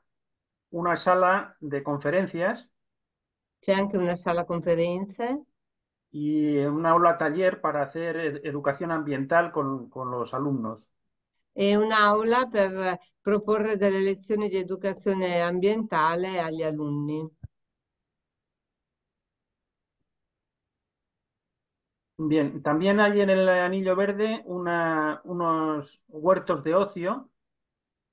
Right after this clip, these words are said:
Speaker 2: Ah, eh, nell'anello ver-, nella cintura verde pre-, c'è anche un, ehm, orto per il, il, il tempo libero.
Speaker 1: Sì, pa-, se, para,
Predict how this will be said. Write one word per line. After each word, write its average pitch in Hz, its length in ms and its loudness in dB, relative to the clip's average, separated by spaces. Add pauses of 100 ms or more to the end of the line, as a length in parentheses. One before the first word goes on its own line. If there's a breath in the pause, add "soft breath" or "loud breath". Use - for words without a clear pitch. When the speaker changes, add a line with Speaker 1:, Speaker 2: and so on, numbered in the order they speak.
(560)
Speaker 2:
Ah, 180 280 0 (180)
eh, 180 300 2
nell'anello 202 640 2
ver-, 214 240 0
nella 196 200 -2
cintura 208 420 -2
verde 247 340 2
pre-, 185 360 -4
c'è 196 240 0
anche 190 640 0 (280 soft breath)
un, 190 340 0
ehm, 175 500 -2 (280)
orto 196 720 4
per 175 280 2 (240)
il, 156 580 -8 (120)
il, 175 100 -12
il 147 580 -6
tempo 175 300 -2
libero. 143 640 -4 (580)
Speaker 1:
Sì, 175 200 -6
pa-, 143 260 -2
se, 143 260 -8 (240)
para, 139 640 0